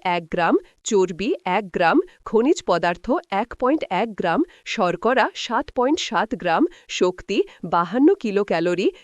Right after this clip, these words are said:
ক্যালসিয়াম তেত্রিশ মিগ্রা, ফসফরাস বিয়াল্লিশ মিগ্রা, আয়রন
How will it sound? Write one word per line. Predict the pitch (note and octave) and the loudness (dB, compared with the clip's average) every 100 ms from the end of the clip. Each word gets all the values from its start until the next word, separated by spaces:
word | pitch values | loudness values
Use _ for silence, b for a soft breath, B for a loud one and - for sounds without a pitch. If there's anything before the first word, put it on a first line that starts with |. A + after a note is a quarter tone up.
| B | B
ক্যালসিয়াম | F#3 F3 - G#3 F#3 F4+ - | -2 0 -2 0 2 0 0
তেত্রিশ | F#3 F3+ - C4 - | -4 -2 -2 -2 0
মিগ্রা, | G3+ E3+ - F3 C4+ b b | 0 0 2 0 0 b b
ফসফরাস | - G#3+ - - E3 F3 E4+ F#3+ | -2 -2 -2 -4 0 0 -2 -4
বিয়াল্লিশ | F3+ G#3 C#4 A3+ - | -2 0 0 -2 -2
মিগ্রা, | F#3 D#3+ - G3 - B B | -2 -2 0 -2 -2 B B
আয়রন | F3+ B3 A#3 C#4+ | 0 2 4 4